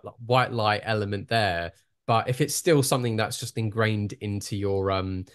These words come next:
into your lifestyle, like if you're maybe someone who does travel a lot, um, then, I mean, you know, showing a picture like, like I've just come back from Lisbon, um, me showing a picture of me in Lisbon when clearly I've just met someone who's,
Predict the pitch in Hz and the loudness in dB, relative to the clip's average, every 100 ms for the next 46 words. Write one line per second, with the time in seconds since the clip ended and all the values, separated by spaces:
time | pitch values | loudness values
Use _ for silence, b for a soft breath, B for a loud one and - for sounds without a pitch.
0 | b - 107 110 107 101 107 117 - - | b -8 -6 -2 0 2 2 2 0 -6
1 | 85 87 92 104 110 107 104 - 107 98 | -6 -4 -6 -6 -4 -2 -4 -4 -2 0
2 | 101 101 98 - 98 95 101 110 117 - | -2 -6 -6 -6 -6 -4 -4 0 0 -2
3 | - 98 98 90 87 85 90 - _ _ | -4 -4 -2 -4 -2 -2 -4 -10 _ _
4 | _ 95 95 95 92 95 - 101 101 98 | _ -4 0 0 0 -2 -2 0 0 -2
5 | 95 - 104 90 - _ _ - - 113 | -6 -8 -6 -6 -8 _ _ -10 0 2
6 | 107 101 113 - 107 98 95 - 101 - | 2 0 -2 -2 -2 0 0 -2 -4 0
7 | 123 113 - - 101 101 - 101 104 107 | 0 0 -6 -6 -2 -2 -4 -8 -4 -4
8 | - 90 87 98 b b - 101 101 101 | -2 -6 -6 -10 b b -4 0 2 2
9 | 95 - 123 117 - 120 110 104 127 - | -2 -4 0 2 4 2 2 0 -2 0
10 | 110 104 117 110 107 117 110 113 104 107 | -2 0 2 2 4 4 4 0 0 0
11 | 104 101 - 113 104 104 101 110 - 107 | 0 -2 0 0 2 2 0 -4 -4 -4
12 | - 110 104 98 104 | -2 -4 -4 -4 -6